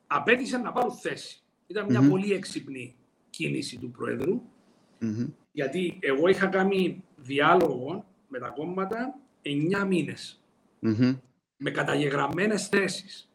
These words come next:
Speaker 2: Μμμ.
Speaker 1: Υπήρχαν κόμματα τα οποία προσέρχονταν στο διάλογο κάθε εβδομάδα και δεν είχαν αντιρρήσεις, και ξαφνικά, την ώρα που ήρθε η ώρα των νομοσχεδίων,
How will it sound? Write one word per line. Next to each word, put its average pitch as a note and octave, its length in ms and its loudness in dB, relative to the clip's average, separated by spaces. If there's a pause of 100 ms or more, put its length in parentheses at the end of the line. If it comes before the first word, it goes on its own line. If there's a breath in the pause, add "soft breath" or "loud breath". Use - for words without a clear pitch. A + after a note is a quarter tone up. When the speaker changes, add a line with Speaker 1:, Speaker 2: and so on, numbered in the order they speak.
(320)
Speaker 2:
Μμμ. A2 300 2
Speaker 1:
Υπήρχαν F3+ 380 0
κόμματα G3+ 320 0
τα F#3+ 60 2
οποία F3 320 0
προσέρχονταν E3+ 500 -2
στο - 160 -8
διάλογο C#3+ 600 -4 (220)
κάθε D3+ 260 0
εβδομάδα C3+ 640 -6 (480)
και E3+ 120 -4
δεν B3 140 2
είχαν D3 220 -2
αντιρρήσεις, B2+ 640 -6
και - 140 -12
ξαφνικά, F3 560 -2
την A#3+ 120 0
ώρα A#3+ 120 2 (100)
που F#3 80 0
ήρθε G3+ 340 2
η D#3 60 0
ώρα D#3+ 420 -2 (480)
των C#3+ 120 -4
νομοσχεδίων, G3+ 760 0